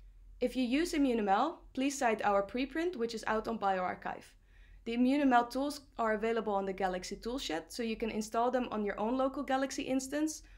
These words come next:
or use our Galaxy instance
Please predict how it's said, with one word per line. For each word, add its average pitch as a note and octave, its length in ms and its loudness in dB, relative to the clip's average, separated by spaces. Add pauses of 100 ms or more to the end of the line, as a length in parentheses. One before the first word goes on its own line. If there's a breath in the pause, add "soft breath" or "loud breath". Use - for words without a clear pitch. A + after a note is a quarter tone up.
(260 soft breath)
or E4+ 340 2
use B3 260 -4
our B3 320 4
Galaxy A#3 480 0
instance A3+ 460 -4